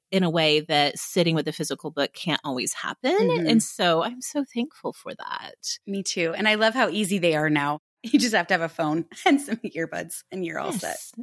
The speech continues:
Speaker 1: exactly, exactly. But you have some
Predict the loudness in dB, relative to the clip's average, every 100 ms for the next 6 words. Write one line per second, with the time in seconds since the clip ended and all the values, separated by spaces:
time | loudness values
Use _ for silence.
0 | -14 -16 -14 -12 -10 -12 -8 -6 -4 -4
1 | -4 -4 -4 -6 -6 _ _ _ -8 -2
2 | 0 0 -2 -2